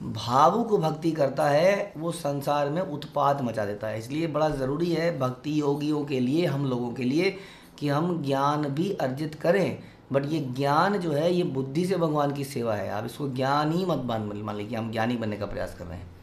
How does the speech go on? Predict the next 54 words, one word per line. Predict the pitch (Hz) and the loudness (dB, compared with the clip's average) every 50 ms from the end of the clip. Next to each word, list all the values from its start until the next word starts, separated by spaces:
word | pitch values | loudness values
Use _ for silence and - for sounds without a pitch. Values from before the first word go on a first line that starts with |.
| - - - - - - - - - - | -20 -20 -20 -20 -20 -20 -20 -20 -14 -8
हम्म? | 113 135 170 165 170 - - | -6 -6 -6 -6 -10 -12 -10
क्योंकि | - 127 123 131 123 | -8 -6 -6 -6 -6
साथ | - - 139 147 160 | -6 -4 -2 -2 0
साथ | 156 - - 156 160 156 | -2 -2 -2 -2 -2 -2
हम | 151 139 151 175 180 - - - - - - - - - - - - - | -2 -4 -4 -4 -6 -8 -14 -16 -20 -20 -20 -20 -20 -20 -20 -20 -12 -8
भगवान | 123 113 120 123 120 120 127 123 | -8 -6 -4 -2 -2 -2 -2 -4
की | 123 - - - | -6 -8 -10 -6
और | - 135 127 131 139 | -4 -2 0 0 0
विधियों | 127 123 113 113 120 120 120 | 0 -2 -2 -2 -2 -4 -2
को | 123 113 | -2 -4
अपना | 104 113 113 110 107 | -4 -2 -2 -2 -2
रहे | 107 113 | -2 -2
हैं | 120 120 | -4 -4
जो | 113 123 | -4 -6
भगवान | 113 113 107 101 101 101 101 101 | -6 -6 -6 -6 -6 -6 -6 -6
ने | 107 107 | -6 -6
गीता | 101 101 98 101 98 | -8 -8 -10 -8 -10
में | 98 98 | -10 -10
बोली | 95 92 - - | -12 -12 -14 -16
है, | - - - - - - - - - - - - - - - | -16 -18 -20 -20 -20 -20 -20 -20 -20 -20 -20 -20 -20 -10 -6
इसलिए | 135 123 131 151 160 | -6 -4 -2 -2 -2
बुद्धि | 147 127 117 120 123 | -2 -2 -2 -2 -2
से | 127 127 | -2 -2
पूजा | 113 107 104 107 | -4 -2 -2 -2
करता | 101 101 95 - 98 98 | -2 -2 -6 -6 -6 -8
है। | 95 - - - - - - - - - - - - | -8 -8 -12 -16 -20 -20 -20 -20 -20 -20 -20 -6 -2
और | - 120 120 | 0 0 0
फिर | 120 - 175 175 | 2 0 0 2
भगवान | 170 175 175 180 180 170 | 4 4 6 6 4 4
क्या | 175 170 | 2 2
बोल | 170 170 165 | 2 2 2
रहे | 170 170 | 0 0
हैं? | 165 | -2
शुरू | - 160 170 185 | 0 0 2 2
में | 180 175 | 4 4
भगवान | 175 170 165 165 | 4 4 4 4
ने | 170 170 | 2 2
बोला | 156 156 160 175 185 | 2 2 2 2 2
कि | 180 180 180 | 2 2 0
"मैं | 156 143 156 170 180 175 139 - | 0 2 2 2 2 2 0 -4
घोषित | - 120 123 147 147 - 202 196 - - | -6 -2 -2 0 0 2 2 0 2 2
करता | - - - - 160 | 2 2 2 2 2
हूँ | 156 160 156 143 135 | 2 2 0 0 0
जो | 143 | 2
हमारे | 135 131 127 123 127 | 2 2 2 0 -2
इस | 127 123 | -4 -4
पवित्र | - 139 120 120 120 - | -6 -6 -8 -8 -8 -10
संवाद | - - 117 110 107 107 110 | -12 -10 -6 -4 -4 -4 -4
का | 117 | -4
अध्ययन", | 107 107 107 104 | -4 -2 -2 -2
यानी | 104 110 123 | -4 -4 -4
कि | 131 | -4
भगवान | 127 120 117 110 123 131 147 160 156 | -2 -2 -2 0 2 2 2 2 0
is | 151 | -2